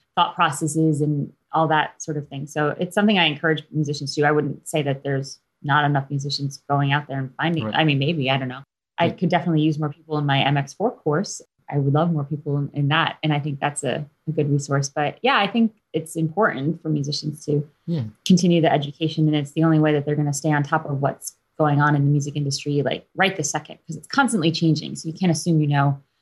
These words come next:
Speaker 1: what everything is. And there's always more to learn, especially around publishing and licensing and copyrights and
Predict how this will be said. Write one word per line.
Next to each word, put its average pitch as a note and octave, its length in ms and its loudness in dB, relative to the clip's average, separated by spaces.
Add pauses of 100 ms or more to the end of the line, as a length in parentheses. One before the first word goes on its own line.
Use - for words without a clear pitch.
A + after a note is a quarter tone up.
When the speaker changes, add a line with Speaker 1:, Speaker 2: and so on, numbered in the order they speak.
(100)
Speaker 1:
what D#3+ 180 2
everything D3 400 2
is. C#3 220 2
And C#3+ 120 2
there's D3 180 0 (100)
always F#3+ 320 4
more D3+ 180 4
to D3 60 2
learn, D3 240 4
especially E3 340 0
around C3+ 260 0
publishing D#3+ 460 0
and C#3 140 0
licensing D3+ 500 -2
and C#3 160 -2 (320)
copyrights E3 640 2
and C#3 260 2